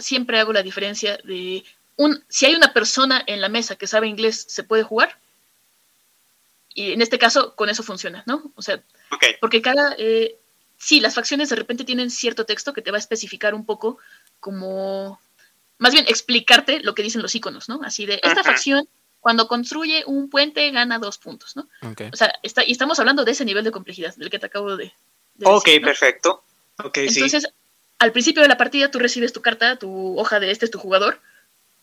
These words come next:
Speaker 1: de, no, tu, tu facción, y dices, "Oye, ¿qué dice aquí?". "Que cuando construyes un puente ganas dos puntos". "Ah, gracias", ¿no? Listo, eso fue todo el inglés que necesitabas. Entonces,
Speaker 2: <laughs>
Speaker 1: sí,
Speaker 2: Perfecto.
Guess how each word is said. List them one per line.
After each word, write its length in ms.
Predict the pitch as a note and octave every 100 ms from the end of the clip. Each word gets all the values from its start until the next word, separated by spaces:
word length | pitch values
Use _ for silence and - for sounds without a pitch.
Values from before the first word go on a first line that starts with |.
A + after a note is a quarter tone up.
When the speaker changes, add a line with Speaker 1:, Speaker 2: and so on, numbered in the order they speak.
| _ _
Speaker 1:
de, 140 | - F3+
no, 140 | G3+
tu, 100 | G3
tu 80 | -
facción, 420 | F#3+ G3 A#3+ E4+ -
y 80 |
dices, 400 | G3 G3 F#3+ F3+ -
"Oye, 360 | A#3+ D#3 F#2 _ -
¿qué 80 |
dice 200 | B3+ B3
aquí?". 300 | A3+ C4+ A3+ - _ _ _
"Que 100 | A#3
cuando 180 | A#3+ A#3
construyes 360 | B3 C#4+ D#4
un 100 | E4
puente 220 | D4+ C#4+ D#4
ganas 220 | C#4+ A#3
dos 100 | A3
puntos". 340 | A3 G3+ - -
"Ah, 200 | D4+ F3
gracias", 460 | G#3+ D#4+ - -
¿no? 140 | - F#4 -
Listo, 400 | - - G3+ -
eso 160 | B3+
fue 120 | C4 B3
todo 120 | C4
el 120 | A#3
inglés 220 | A3 A3+
que 100 | A3+
necesitabas. 560 | G3+ G3 G3+ G3 - - - - D3 -
Entonces, 420 | D3+ G3+ G3 G3
Speaker 2:
<laughs> 280 | G3+ B3+ C4
Speaker 1:
sí, 0 |
Speaker 2:
Perfecto. 540 | E3 A3+ C3+ A#3 -